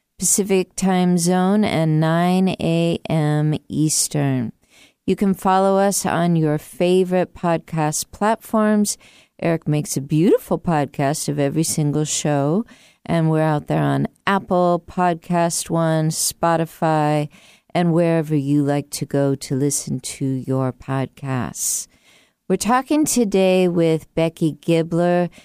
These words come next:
She is a friend and client who is writing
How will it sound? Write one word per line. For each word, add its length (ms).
She 280
is 260
a 140
friend 680
and 240
client 760
who 140
is 240
writing 500